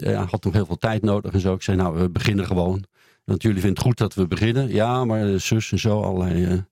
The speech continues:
allerlei hobbels waren er nog." Ik zei: "Nou, we beginnen gewoon en we hopen die, eh, die hobbels, eh, dan,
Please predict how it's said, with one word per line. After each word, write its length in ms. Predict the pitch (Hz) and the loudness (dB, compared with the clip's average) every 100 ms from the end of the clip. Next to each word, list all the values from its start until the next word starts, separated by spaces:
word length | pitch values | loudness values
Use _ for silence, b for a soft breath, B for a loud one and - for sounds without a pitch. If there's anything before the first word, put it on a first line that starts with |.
| B B B B B B | B B B B B B
allerlei 460 | - 98 95 90 90 | -4 -2 0 0 0
hobbels 320 | 104 135 131 | 0 0 0
waren 380 | 117 120 113 107 | 0 0 0 0
er 160 | 104 98 | 0 2
nog." 360 | 101 120 - | 2 0 -6
Ik 80 | 101 | -2
zei: 140 | 117 | 0
"Nou, 120 | 95 87 | 2 0
we 60 | 95 | 0
beginnen 340 | 95 123 123 | 2 2 0
gewoon 360 | 104 98 101 104 | 0 0 2 0
en 360 | 92 90 90 | 0 0 -2
we 180 | 92 92 - | 0 -2 -2
hopen 560 | - 101 107 - 101 | 0 0 0 -2 -2
die, 400 | 90 95 90 87 | 2 2 2 2
eh, 100 | 87 87 | 0 0
die 120 | 92 | 2
hobbels, 460 | 104 98 98 - 113 | 2 0 -2 -2 0
eh, 240 | 98 92 | 0 0
dan, 380 | 92 101 92 78 | 0 0 0 -4